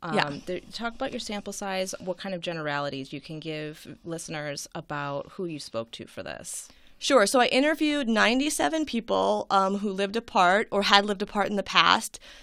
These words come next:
Speaker 1: some or all of the time. Um, and they had to live apart for their careers, for their dual professional careers. Um, and they had to have a separate residence for that purpose.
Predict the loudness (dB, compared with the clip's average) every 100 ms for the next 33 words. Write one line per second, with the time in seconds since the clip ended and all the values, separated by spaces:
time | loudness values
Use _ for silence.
0 | -10 0 4 4 4 4 6 6 4 0
1 | -4 -2 0 -2 -6 -12 -20 -6 6 8
2 | 8 4 4 2 2 0 0 0 4 6
3 | 4 0 -4 0 4 4 2 0 -2 -4
4 | -4 -4 -4 -6 -2 -2 -2 -2 -2 -4
5 | -4 -4 -4 -4 -8 -8 -10 -8 -10 -12
6 | -16 -20 -20 -20 -20 2 6 8 6 2
7 | -8 -14 _ -20 0 6 8 8 6 6
8 | 6 6 4 6 6 4 2 2 0 0
9 | 2 2 2 0 0 -4 -2 0 0 -2
10 | -2 0 0 -2 -8